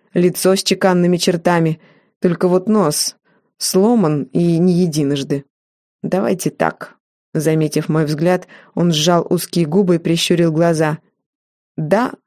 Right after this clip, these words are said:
моргните один раз. Нет, дважды. Договорились?»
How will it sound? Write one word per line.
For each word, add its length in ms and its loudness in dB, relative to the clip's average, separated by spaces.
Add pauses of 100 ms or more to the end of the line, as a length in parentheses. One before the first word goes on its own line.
(140)
моргните 560 2
один 320 0
раз. 380 -4 (320)
Нет, 480 0 (260)
дважды. 640 -4 (420)
Договорились?» 800 0